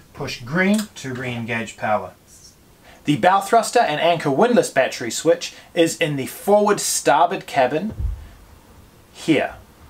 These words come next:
The fuses for both the anchor windlass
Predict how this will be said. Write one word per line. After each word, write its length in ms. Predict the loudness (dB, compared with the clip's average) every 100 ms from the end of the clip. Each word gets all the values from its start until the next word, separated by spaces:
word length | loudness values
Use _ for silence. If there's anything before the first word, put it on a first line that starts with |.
| -16 -16 -20 -20 -20 _ _ _ -20 -20 -20 -20 -20 _ _ _ _ -20 -20 -20 _ -4
The 100 | -2
fuses 580 | -2 2 2 4 0 0
for 180 | 0 2
both 300 | 2 0 -2
the 180 | -6 0
anchor 320 | 2 2 2
windlass 680 | 4 4 2 2 0 -4 -12